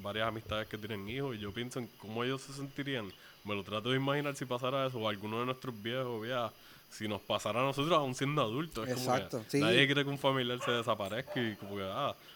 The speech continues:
Speaker 1: maybe lo mataron, maybe lo violaron, lo torturaron, pueden ser muchas cosas.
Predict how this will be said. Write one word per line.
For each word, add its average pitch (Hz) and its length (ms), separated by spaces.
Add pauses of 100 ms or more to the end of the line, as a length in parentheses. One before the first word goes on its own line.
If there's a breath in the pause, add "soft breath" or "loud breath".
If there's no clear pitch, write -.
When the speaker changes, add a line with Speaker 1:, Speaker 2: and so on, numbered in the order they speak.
Speaker 1:
maybe 107 220
lo 123 100
mataron, 117 580
maybe 110 220
lo 113 120
violaron, 117 460
lo 107 80
torturaron, 107 640
pueden 107 220
ser 127 140
muchas 120 300
cosas. 113 380